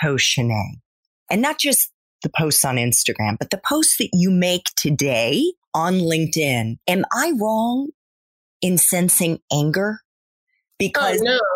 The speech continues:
Speaker 1: I feel, I feel like you're kinda channeling the real, the deep disappointment, the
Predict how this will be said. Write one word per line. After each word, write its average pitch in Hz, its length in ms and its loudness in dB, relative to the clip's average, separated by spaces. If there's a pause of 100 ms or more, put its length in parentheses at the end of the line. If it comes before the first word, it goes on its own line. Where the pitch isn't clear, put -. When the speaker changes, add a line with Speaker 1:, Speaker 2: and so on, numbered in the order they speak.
(160)
Speaker 1:
I 247 120 0
feel, 208 920 2 (220)
I 294 200 0
feel 269 680 0
like 202 260 -2 (180)
you're 214 300 0
kinda 208 400 0
channeling 247 960 0 (400)
the 196 400 2 (640)
real, 277 420 0
the 190 220 2 (240)
deep 285 340 0
disappointment, 220 840 -2
the 151 120 -4